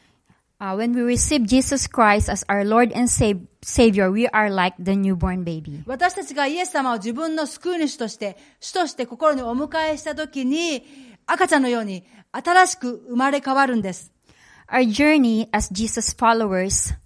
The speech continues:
Speaker 2: そし-、
Speaker 1: begins.
Speaker 2: そしてその時に、イエス・キリストに従う者としての人生の旅路が始まります。
Speaker 1: Just like the newborn baby, we should be fed.
Speaker 2: えー、そして私たちは、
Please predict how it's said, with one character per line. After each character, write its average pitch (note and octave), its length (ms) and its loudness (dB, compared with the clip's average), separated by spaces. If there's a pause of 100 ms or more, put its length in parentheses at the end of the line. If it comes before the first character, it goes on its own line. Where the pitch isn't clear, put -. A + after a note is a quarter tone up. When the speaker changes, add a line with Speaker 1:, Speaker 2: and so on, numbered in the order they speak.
Speaker 2:
そ F#3 160 0
し-、 F3 80 -2
Speaker 1:
begins. F3+ 600 0
Speaker 2:
そ C#4+ 120 -6
し B3+ 60 -6
て F4+ 80 -8
そ F4 100 -4
の F#4+ 120 0
時 G4 260 -6
に、 C#4+ 640 -4
イ D#4 100 -8
エ G4 160 0
ス・ - 180 -12
キ C#4 160 -8
リ D4+ 160 -4
ス - 140 -12
ト D4 140 -4
に D4 180 0
従 E4 300 -2 (200)
う E4 60 -2
者 D#4 300 -4
と B3+ 160 -4
し - 100 -16
て B3 140 -6
の A#3 280 -2 (220)
人 E4 320 -2
生 A#3 280 -6
の A#3+ 140 -4
旅 A3+ 300 -2
路 A#3 140 -8
が C4 180 0
始 A#3 240 -2
ま B3 80 2
り A#3 100 0
ま A#3 140 2
す。 - 160 -12 (460)
Speaker 1:
Just B3 200 -4
like B3+ 220 2
the A3+ 80 2
newborn B3 540 2
baby, G#3+ 360 2
we G#3 120 4
should A#3+ 320 4
be A#3 120 2
fed. F#3 440 -4 (640)
Speaker 2:
え B3 180 -6
ー、 B3 40 -8
そ C4+ 140 -4
し - 80 -10
て F#4 100 -4
私 E4 300 0
た E4+ 100 0
ち C#4 120 -8
は、 B3+ 260 2